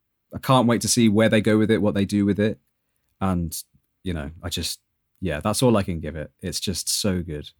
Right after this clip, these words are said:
I recommend it to you guys. It's quite deep. Um,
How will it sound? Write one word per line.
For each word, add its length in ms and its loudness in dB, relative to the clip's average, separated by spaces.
I 100 4
recommend 380 6
it 100 2
to 80 4
you 180 6
guys. 360 2
It's 160 2
quite 280 2
deep. 280 4
Um, 520 6